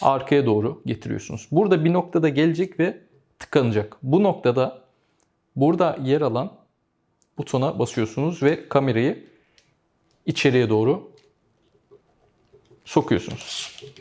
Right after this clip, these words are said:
Burada yapmanız gereken kameranın dik bir açıda durabilmesini sağlamak.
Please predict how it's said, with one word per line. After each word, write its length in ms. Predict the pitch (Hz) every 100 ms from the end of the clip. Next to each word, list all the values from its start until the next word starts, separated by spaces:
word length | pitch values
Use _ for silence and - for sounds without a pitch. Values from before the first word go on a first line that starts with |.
| - - - _ _ - _ - - _ - - _ _ _ _ _ _ _ _ _ _ _ _ _ _ _ _ - - - - - -
Burada 220 | 151 196 185
yapmanız 440 | 170 185 190 170
gereken 500 | 139 107 - 160 - -
kameranın 560 | 143 180 180 117 165 - _ _ _ _ _ _ 131 117
dik 400 | 127 135 - -
bir 220 | 143 123 -
açıda 520 | 123 - 117 160 - -
durabilmesini 580 | 123 123 123 117 - 113
sağlamak. 560 | - - - - -